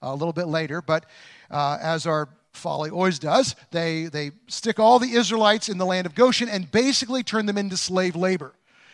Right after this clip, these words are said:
They, they force the Israelites to create all the building supplies for the building projects of Egypt, especially the bricks that they make with mud and straw and all that kind of stuff. So the Israelites are in slavery.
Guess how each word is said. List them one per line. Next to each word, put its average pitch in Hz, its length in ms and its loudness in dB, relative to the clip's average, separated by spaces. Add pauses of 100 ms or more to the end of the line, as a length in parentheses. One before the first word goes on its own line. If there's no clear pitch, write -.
(120)
They, 196 180 0
they 175 240 -2
force 226 400 -2
the 220 220 -10
Israelites 247 540 2
to 190 100 -4
create 214 260 -4
all 214 220 4
the 202 120 2
building 214 440 -2
supplies 170 640 0 (220)
for 180 140 -2
the 165 80 -6
building 208 300 2
projects 180 480 0
of 156 120 -10
Egypt, 196 380 -4
especially 190 380 -4
the 156 80 -8
bricks 180 560 -2 (440)
that 147 100 -10
they 165 100 -6
make 165 280 -4
with 151 120 -6
mud 156 300 2
and 151 120 -6
straw 147 520 -4
and 160 80 -8
all 143 100 -2
that 143 120 -8
kind 143 140 -14
of 131 60 -14
stuff. 135 320 -16 (1080)
So 185 140 -4
the 190 140 -2
Israelites 214 460 2
are 185 80 -4
in 165 80 -6
slavery. 262 640 0